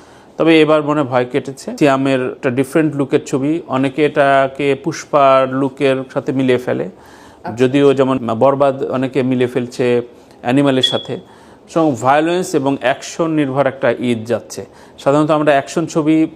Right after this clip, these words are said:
Speaker 1: আমরা ছোটোবেলা থেকে দেখে আসছি এবং পরিচালকরা বলে থাকেন অ্যাকশন ছবি নাকি কোরবানি ঈদে বেশি চলে এবং, আহ, বেশি চায় মানুষ,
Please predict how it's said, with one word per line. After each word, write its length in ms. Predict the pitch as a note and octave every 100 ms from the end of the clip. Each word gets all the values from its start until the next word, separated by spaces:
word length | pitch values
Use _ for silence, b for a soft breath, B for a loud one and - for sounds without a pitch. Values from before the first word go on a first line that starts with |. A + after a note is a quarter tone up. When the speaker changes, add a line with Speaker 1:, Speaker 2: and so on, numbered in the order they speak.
| -
Speaker 1:
আমরা 320 | F#2 A#2 B2+ B2
ছোটোবেলা 420 | D3+ C#3+ C#3 C3+
থেকে 200 | D3 C3+
দেখে 240 | C3 D3
আসছি 300 | C#3 - F#3+ - B B B -
এবং 160 | C#3 D3
পরিচালকরা 480 | D#3 D3+ D3+ D#3+
বলে 180 | D3 C#3
থাকেন 260 | C#3 D#3 D#3+
অ্যাকশন 460 | F#2 C3+ - E3+
ছবি 240 | D#3 E3 D#3
নাকি 220 | D#3 D#3 -
কোরবানি 420 | F3 D#3+ D#3 C#3+
ঈদে 220 | C3 E3+ B3 B B B _ A#2+
বেশি 420 | A2 A#2 C3+ E3+
চলে 300 | - G2 -
এবং, 300 | A#2 B2+ C3
আহ, 220 | A2 A2
বেশি 320 | A2 B2 -
চায় 260 | - D3+ B2+
মানুষ, 300 | G#2+ C3